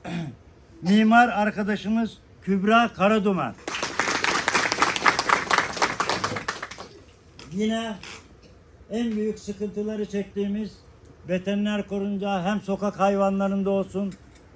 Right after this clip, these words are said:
hem de daha başka şeylerde gerçekten çok sıkıntı çekiyorduk.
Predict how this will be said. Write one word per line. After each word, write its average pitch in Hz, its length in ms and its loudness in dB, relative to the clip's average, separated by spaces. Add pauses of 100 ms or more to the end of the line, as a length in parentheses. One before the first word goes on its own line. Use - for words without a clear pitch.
(100)
hem 202 240 2
de 196 160 0
daha 190 440 6 (180)
başka 190 480 2
şeylerde 190 520 0
gerçekten 190 600 -4
çok 196 240 -6
sıkıntı 185 420 -10
çekiyorduk. 190 540 -4